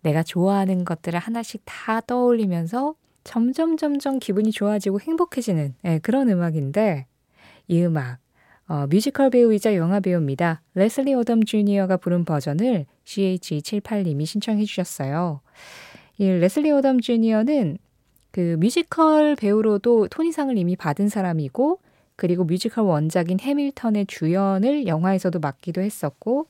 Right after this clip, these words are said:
가장 최근작은 나이브스 아웃 글래스 어니언에서 또 주연을 맡았던 배우이기도 합니다.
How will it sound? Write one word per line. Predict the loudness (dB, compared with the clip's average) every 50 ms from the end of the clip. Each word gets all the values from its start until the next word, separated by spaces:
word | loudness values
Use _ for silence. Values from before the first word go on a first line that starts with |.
| _ _ _ _ _ _ _ _ _ _
가장 | -4 0 0 0 0
최근작은 | -2 -2 -4 -2 0 0 -2 0 0 -2 0 0 0 0 2 2 0 0
나이브스 | 0 0 0 0 -2 -6 -6 -2 -2
아웃 | 0 2 2 0 0 -2 _ -6
글래스 | -4 0 0 0 -2 -2 -6 -4 -2 -2
어니언에서 | 0 0 0 -2 -2 -2 -2 -2 -2 -4 -4 -2 0 0 0 -2 -2 -6
또 | -8
주연을 | -8 -6 -4 -4 -2 -2 -2 -2
맡았던 | -4 -4 -6 -6 -6 -6 -6 -4 -4 -4 -4
배우이기도 | -2 -2 0 0 0 -2 -2 -4 -4 -4 -4 -2
합니다. | -2 0 -2 -2 -2 -4 -6 -6 -8 -12